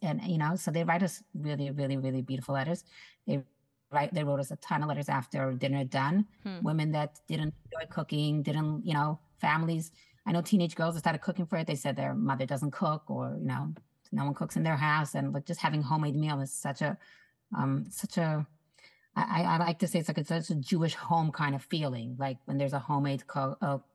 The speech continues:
Speaker 1: fe-, um, uh, meal. So I think that that is really what motivates us. And regarding ideas, we, <sighs> we have no idea. It's
Speaker 2: <laughs>
Speaker 1: completely Hashem. Like, it doesn't make sense.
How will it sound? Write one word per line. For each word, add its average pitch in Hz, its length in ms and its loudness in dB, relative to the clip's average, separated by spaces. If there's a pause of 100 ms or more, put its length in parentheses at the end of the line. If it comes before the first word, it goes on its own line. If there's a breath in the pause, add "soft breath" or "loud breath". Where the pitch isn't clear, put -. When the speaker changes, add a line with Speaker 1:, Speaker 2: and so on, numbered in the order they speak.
(200)
Speaker 1:
fe-, 175 160 -2
um, 156 180 2
uh, 143 180 2
meal. 151 480 2 (560 soft breath)
So - 220 2
I 202 80 6
think 240 180 6
that 214 200 2
that 175 180 6
is 165 160 0
really 160 180 0
what 151 140 0
motivates 135 480 -2
us. 226 240 4 (360 soft breath)
And 180 140 4
regarding 214 380 4
ideas, 190 760 0 (600)
we, 226 220 4 (220 loud breath)
<sighs> - 200 -16
we 185 100 2
have 135 100 -4
no 135 100 0
idea. 120 460 -6
It's - 300 0
Speaker 2:
<laughs> - 160 -6
Speaker 1:
completely 196 580 6
Hashem. 131 560 2
Like, 214 340 4
it 254 80 6
doesn't 277 300 6
make 220 240 6
sense. - 600 -2